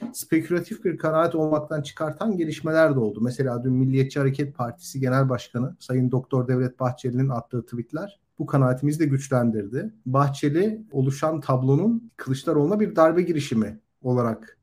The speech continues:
değerlendirilebileceğini söyledi. Aslında Akşener'in ve İmamoğlu'nun birlikte yaptıkları siyasi hareket, muhalefet içerisindeki kurumsal yapıyı, muhalefet içindeki olası gelişmeleri engelleyebilecek nitelikte.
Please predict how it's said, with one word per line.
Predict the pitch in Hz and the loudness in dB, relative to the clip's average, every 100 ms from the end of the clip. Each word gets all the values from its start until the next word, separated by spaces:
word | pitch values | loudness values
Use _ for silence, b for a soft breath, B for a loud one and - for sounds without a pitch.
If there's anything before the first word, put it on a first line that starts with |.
| - | 2
değerlendirilebileceğini | 127 120 120 123 123 160 160 147 143 147 156 | 2 4 2 0 0 0 2 2 4 2 2
söyledi. | 151 127 107 95 101 - _ 123 | 0 2 0 -2 -12 -18 _ -6
Aslında | 120 - 127 131 185 220 - _ _ - | -6 -2 -2 0 0 -2 -10 _ _ -6
Akşener'in | 139 139 - 131 117 170 180 | -4 -2 0 2 2 -2 0
ve | 139 131 127 - | 2 2 0 -8
İmamoğlu'nun | - 131 131 123 110 110 151 214 220 - _ - | 0 2 4 4 2 0 0 -2 -4 -16 _ -4
birlikte | 127 127 - 170 | -2 -2 -2 0
yaptıkları | 160 139 113 - 113 - 110 107 107 - | 2 2 0 -4 -18 -4 -2 -2 -4 -10
siyasi | - - 120 117 - 180 | -12 -4 -2 -2 -2 0
hareket, | 131 110 101 196 220 - _ | 2 2 -2 -8 -8 -18 _
muhalefet | 127 127 135 175 | 2 2 4 2
içerisindeki | - 139 117 - 113 113 214 | 2 -2 -2 -2 -4 -2 -8
kurumsal | - 143 135 - 143 135 | -2 2 2 2 0 2
yapıyı, | 135 113 - 120 | 0 -4 -2 -4
muhalefet | 170 135 131 147 139 | 0 0 0 -2 -4
içindeki | - 123 110 - 185 190 - _ | -2 -2 -2 -4 -4 -4 -10 _
olası | 139 143 160 | 6 6 6
gelişmeleri | 143 123 - 123 120 202 | 4 4 0 -2 0 2
engelleyebilecek | 233 214 143 147 139 143 160 156 151 151 156 | 0 0 2 4 4 4 2 2 0 0 -2
nitelikte. | 131 117 101 - 170 220 | -2 -4 -6 -8 -4 -4